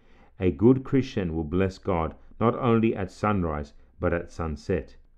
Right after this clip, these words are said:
Well may we, in the worst that befalls us, have a psalm of thankfulness, because all things work for good. Oh, be much in blessing God. We will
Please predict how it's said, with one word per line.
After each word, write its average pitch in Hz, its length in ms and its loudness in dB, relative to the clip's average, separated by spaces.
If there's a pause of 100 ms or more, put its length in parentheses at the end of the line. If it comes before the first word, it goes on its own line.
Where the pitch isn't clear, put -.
(100)
Well 113 240 4
may 113 180 4
we, 90 460 2
in 92 140 -2
the 90 100 4
worst 104 420 2
that 117 140 -6
befalls 95 480 0
us, 80 240 -6 (240)
have 87 180 -2
a 85 80 0
psalm 113 420 0
of 110 200 -4
thankfulness, 87 600 -4
because 90 360 -4
all 104 300 2
things 76 440 -6
work 80 240 -6
for - 140 -12
good. 76 300 -4 (440)
Oh, 92 320 4 (260)
be 101 140 2
much 104 420 0
in 95 240 -2
blessing 95 440 0
God. 80 340 -2 (400)
We 104 220 4
will 85 180 0